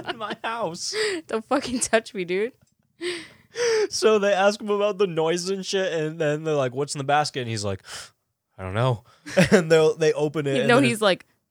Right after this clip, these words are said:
Speaker 2: "Nothing."
Speaker 1: Yeah, exactly.
Speaker 2: <laughs>
Speaker 1: And he opens it, and it's fucking empty. And the cop's like, "All right, well, I wanna come back in a couple days to check up." Never happens.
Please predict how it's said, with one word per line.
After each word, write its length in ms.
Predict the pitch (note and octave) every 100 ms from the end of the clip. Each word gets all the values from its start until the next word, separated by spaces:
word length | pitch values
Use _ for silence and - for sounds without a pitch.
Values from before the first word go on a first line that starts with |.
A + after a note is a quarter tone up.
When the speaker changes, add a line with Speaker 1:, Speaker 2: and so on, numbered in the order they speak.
| -
Speaker 2:
"Nothing." 920 | D#3+ D3+ - G3+ A3 B3+ C#4 C#4+ D#4
Speaker 1:
Yeah, 240 | A3 F#3 D3+
exactly. 640 | D#3 D3+ C#3+ C#3 D3 C3+
Speaker 2:
<laughs> 120 | D4
Speaker 1:
And 180 | D3 D3+
he 80 | D3+
opens 300 | C#3+ D3 C#3+
it, 120 | C#3+
and 80 | C3+
it's 80 | A#2+
fucking 260 | B2+ C3+ C3
empty. 440 | B2+ A#2+ B2 A#2+
And 120 | C3 B2
the 40 |
cop's 380 | A#2+ C3 C3+ -
like, 200 | C3 A#2+
"All 100 | B2
right, 140 | A#2 A2+
well, 140 | G#2+
I 40 |
wanna 200 | A2 B2 A#2+
come 160 | B2
back 200 | A#2 A#2
in 40 | A2+
a 40 |
couple 200 | G2+ A2 G#2+
days 160 | G#2
to 80 | G2
check 220 | - G2
up." 160 | G2 F#2
Never 160 | G2 F#2
happens. 420 | F2+ G2 G2